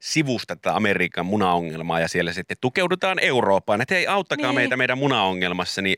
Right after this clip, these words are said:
Speaker 1: oisko
Speaker 2: Ää,
Speaker 1: paikka
Speaker 2: niin.
Speaker 1: maksaa, hei, potut pottuina ja sanoa, että hoitakaa itse munaongelmanne siellä.
Speaker 2: Mm.
Speaker 1: Että ei me voida teitä auttaa ihan loputtomiin näiden munien kanssa. Että teidän pitää itse saada, koska me ollaan tässä maksupuolella koko ajan näissä munissa.
Speaker 2: Niin.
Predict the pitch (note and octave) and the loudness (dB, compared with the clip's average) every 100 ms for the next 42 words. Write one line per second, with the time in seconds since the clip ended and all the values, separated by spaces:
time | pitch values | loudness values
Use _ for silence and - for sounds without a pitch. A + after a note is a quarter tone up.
0 | - F#3 B2 E4 - D#4+ G3+ E3+ B2 C#3+ | 0 2 2 0 -2 0 0 0 -2 -2
1 | D#3 D#3+ - A#2+ G2+ G#2 A2+ - C3 A2+ | 0 -2 -2 -2 0 2 0 0 0 0
2 | - B2 _ G2 F2+ F#2 A2+ - G#3+ - | 0 -2 _ -2 0 2 0 -2 0 0
3 | - - - - G4+ D3+ A2+ A#2+ A#2 F#2+ | 0 0 -2 -2 -2 0 2 2 2 2
4 | F2 E2+ D#2 D#2 D#2 D2+ - E2+ C2 B1+ | 0 -2 -4 -4 -6 -6 -8 -8 -8 -10
5 | - - E4+ D4 - - A3+ G#3 C4 B3 | -16 -12 -10 -6 -4 -2 0 2 2 2
6 | C3+ - G2 F#2 F#2+ G#2 A#2+ G#2+ - F2+ | 0 -2 -2 0 2 4 2 0 0 2
7 | G2 A2 C#3 - G2+ - F2+ E2 E2 E2+ | 2 4 2 0 -6 -6 -8 -8 -8 -8
8 | - F#2+ G2+ F#2 D2+ C2+ C2 C2 - - | -8 -4 -2 -2 -4 -8 -12 -12 -12 -12
9 | - - - - G3+ D3+ B2+ F#3+ - - | -16 -20 -10 -4 -2 -2 -2 -2 -2 0
10 | B3+ G#3+ F#3 - F3+ E3+ - E3+ F#3+ F#3+ | 0 2 0 2 0 0 -4 -8 -2 0
11 | E3+ E3+ G#3+ A3+ - C#3+ E3 F3+ A3 C4+ | 0 -2 0 0 0 0 2 2 2 2
12 | - C3+ G#2+ F#2 F2 F2 E2 C#2+ - - | 4 4 4 0 -2 -4 -6 -8 -8 -8
13 | - - C4 F3+ A#2+ | -10 -8 0 0 0